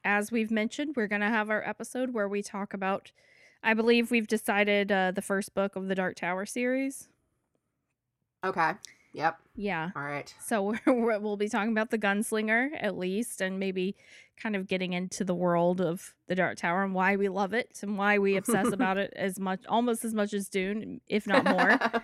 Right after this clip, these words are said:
Speaker 1: Um, <laughs> we will have, uh, our friend and the person that designed our logo, the very talented Josh Hollis, will be joining us to talk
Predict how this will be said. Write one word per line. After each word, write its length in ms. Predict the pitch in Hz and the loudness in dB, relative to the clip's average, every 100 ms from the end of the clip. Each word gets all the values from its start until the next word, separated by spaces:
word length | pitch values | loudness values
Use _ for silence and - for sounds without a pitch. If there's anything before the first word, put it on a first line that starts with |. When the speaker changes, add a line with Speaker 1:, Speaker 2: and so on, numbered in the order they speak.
| 226 - - - | -4 -8 -20 -2
Speaker 1:
Um, 480 | 226 214 214 208 311 - 381 - 427 - | 4 6 6 4 2 6 6 8 4 2
<laughs> 420 | - - - - | -12 -20 -20 -6
we 300 | 233 240 233 | 0 2 2
will 180 | 226 247 | 2 2
have, 420 | 226 214 214 214 | 4 4 4 2
uh, 300 | 202 196 196 - _ | 2 2 2 -4 _
our 240 | 220 240 285 | 6 6 6
friend 840 | - - 392 453 277 262 277 277 - | -2 0 4 6 8 6 2 -2 0
and 560 | 220 226 226 226 233 - - 127 220 | 4 6 6 4 2 -2 -14 -18 -8
the 80 | 220 | -4
person 380 | 277 294 349 311 | 0 0 0 -2
that 120 | 254 | 0
designed 540 | 247 226 240 254 254 - | 2 2 2 2 2 0
our 260 | 214 226 226 | 2 2 0
logo, 720 | 226 330 208 175 175 175 196 | -2 0 4 4 4 2 0
the 140 | 190 190 | -4 -4
very 320 | 196 226 269 | -2 0 -2
talented 480 | - 220 208 - 185 | -2 -2 -2 -6 -6
Josh 260 | 180 180 - | -6 -6 -6
Hollis, 480 | 175 180 196 - - - - - _ _ | -6 -2 -4 -6 -12 -20 -20 -20 _ _
will 80 | 214 | 0
be 140 | 247 | 0
joining 400 | 220 240 254 247 | 2 2 2 2
us 320 | 233 233 - - | 0 0 -4 -8
to 280 | - 226 220 | -4 -2 -2
talk 460 | - 202 190 - | -2 -2 -2 -4